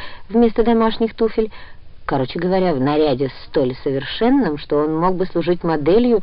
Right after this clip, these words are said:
и свежим, как цветок. Однако, я полагаю, её намерения ограничивались лишь желанием доказать красивому мужчине, что и она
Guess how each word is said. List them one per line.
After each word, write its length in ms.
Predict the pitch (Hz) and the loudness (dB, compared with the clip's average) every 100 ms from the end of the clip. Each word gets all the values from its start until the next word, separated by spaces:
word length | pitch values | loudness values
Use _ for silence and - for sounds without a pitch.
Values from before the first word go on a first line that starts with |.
| - - - - - | -2 -14 -14 -14 -8
и 160 | 135 127 - | -6 -6 -6
свежим, 540 | 147 254 262 202 131 - | 2 2 4 0 -4 -8
как 220 | - - | -12 -10
цветок. 540 | - 123 - 98 - - - - - - - - - - | -10 -10 -10 -14 -16 -16 -18 -16 -16 -16 -16 -16 -16 -4
Однако, 360 | 196 180 196 196 | -2 0 0 2
я 100 | 190 | 2
полагаю, 560 | 190 185 175 185 175 175 | 4 2 4 4 4 4
её 260 | 180 180 | 2 2
намерения 720 | 180 180 247 269 175 160 151 156 - - - - | 2 2 4 4 4 2 0 -4 -14 -16 -14 -2
ограничивались 840 | 214 233 277 302 - 277 262 233 | 2 4 4 2 4 2 2 0
лишь 300 | 262 277 240 | 2 4 4
желанием 500 | 226 254 247 233 226 | 2 4 4 4 2
доказать 560 | 208 214 220 180 151 143 | 2 2 0 0 -2 -2
красивому 600 | - 160 151 160 151 147 139 | -4 -4 -2 -4 -2 -4 -4
мужчине, 560 | 147 - - 254 285 269 - - | -6 -8 2 4 4 2 -4 -16
что 260 | - - 330 | -10 2 4
и 80 | 320 | 6
она 480 | 240 185 180 185 | 6 4 2 0